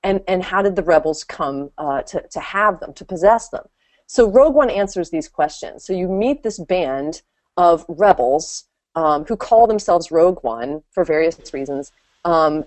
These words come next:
led by a girl named Jyn Erso. She's, um, you know, eighteen to twenty years old,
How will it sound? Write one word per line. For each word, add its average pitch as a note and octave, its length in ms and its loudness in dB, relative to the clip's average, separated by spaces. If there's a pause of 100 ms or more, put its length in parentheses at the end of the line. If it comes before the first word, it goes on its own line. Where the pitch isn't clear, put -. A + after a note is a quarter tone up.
(120)
led A3+ 420 4
by G3+ 320 4
a G3+ 60 -2
girl G#3 200 4
named F#3+ 200 0
Jyn A3 280 -2
Erso. D#3+ 400 0
She's, E3 380 -6
um, C#3+ 420 -2 (460)
you G3 80 -6
know, F#3+ 180 4
eighteen G3+ 300 -2
to F3 60 -6
twenty F3+ 260 -4
years F3 220 0
old, D#3 360 4